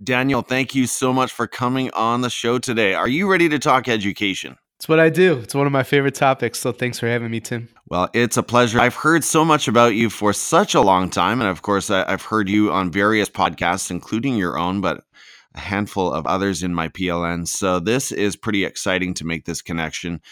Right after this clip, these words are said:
Speaker 1: Why don't you start by telling us a little bit more about your current context in education? What does that look like for you on a daily basis?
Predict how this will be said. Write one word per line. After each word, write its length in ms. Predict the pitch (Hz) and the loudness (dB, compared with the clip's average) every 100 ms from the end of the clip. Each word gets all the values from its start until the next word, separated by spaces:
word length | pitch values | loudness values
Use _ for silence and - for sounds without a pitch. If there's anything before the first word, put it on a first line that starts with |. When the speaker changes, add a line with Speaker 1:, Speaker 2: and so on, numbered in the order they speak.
| - - | -20 -6
Speaker 1:
Why 140 | 113 | 0
don't 160 | 143 185 | 2 2
you 160 | 160 147 | 0 0
start 340 | - 139 131 | 0 0 2
by 140 | 127 | 0
telling 340 | 120 151 170 214 | 0 0 0 0
us 120 | 208 | 0
a 100 | 165 | 2
little 260 | 135 139 165 | 4 2 2
bit 300 | 135 131 120 | 2 0 2
more 440 | 117 135 139 117 | 0 4 4 4
about 340 | 80 101 107 | 2 0 0
your 160 | 98 107 | 0 -2
current 400 | - 123 117 107 | -2 -2 -2 -2
context 600 | 107 117 131 127 101 - | -2 0 0 -2 -4 -4
in 80 | 101 | -4
education? 640 | 98 90 85 95 101 151 | -4 -4 -4 -4 -2 0
What 100 | 151 | 2
does 100 | 185 | 0
that 120 | 185 160 | 2 2
look 200 | 156 143 | 2 0
like 220 | 147 139 | -2 -2
for 100 | 120 | -2
you 220 | 113 131 | 0 0
on 80 | 123 | 0
a 60 | 90 | -2
daily 260 | 90 85 | -2 -4
basis? 600 | 78 82 78 85 - - | -4 -6 -6 -10 -12 -18